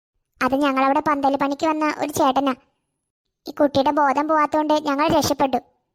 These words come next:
അത് ശരി, അങ്ങനെ ബോധം പോകുന്ന രീതിയിലൊക്കെ ഇവള് വീണത്? അല്ല, ഇവളുടെ ഒരു ചേച്ചി ഉണ്ടായിരുന്നല്ലോ, ഒരു പാറു. ഇല്ല, അവളെ ഞങ്ങൾ കണ്ടിട്ടില്ല. ഞങ്ങൾ ഇവളെ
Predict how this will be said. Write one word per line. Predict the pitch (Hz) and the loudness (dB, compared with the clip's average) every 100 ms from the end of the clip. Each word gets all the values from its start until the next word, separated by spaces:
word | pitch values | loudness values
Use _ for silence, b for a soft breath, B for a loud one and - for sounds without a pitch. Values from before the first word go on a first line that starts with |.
| _ _ _ - | _ _ _ -8
അത് | 254 370 | -2 0
ശരി, | 320 - | 0 -2
അങ്ങനെ | 247 285 269 | -4 0 2
ബോധം | 294 359 | 2 2
പോകുന്ന | 381 359 | 2 0
രീതിയിലൊക്കെ | 381 415 415 | 0 0 2
ഇവള് | 403 | 2
വീണത്? | 359 381 466 _ _ _ _ _ _ _ _ - | 2 0 -4 _ _ _ _ _ _ _ _ 0
അല്ല, | 311 359 - 294 | 2 2 0 2
ഇവളുടെ | 302 370 | 2 2
ഒരു | 330 | 2
ചേച്ചി | 294 453 | 2 2
ഉണ്ടായിരുന്നല്ലോ, | 392 359 339 320 - | 0 0 -2 -4 -2
ഒരു | 294 269 | -2 2
പാറു. | 247 349 349 _ _ _ _ _ _ _ - 302 | 2 2 -2 _ _ _ _ _ _ _ -4 0
ഇല്ല, | 311 302 - _ 277 | 2 0 -4 _ -2
അവളെ | 269 277 | 0 0
ഞങ്ങൾ | 302 330 349 | 0 -2 -2
കണ്ടിട്ടില്ല. | 311 277 285 285 247 - _ _ _ _ _ 285 | -2 -2 -2 -2 -4 -12 _ _ _ _ _ -4
ഞങ്ങൾ | 262 262 285 | -2 0 2
ഇവളെ | 294 | 2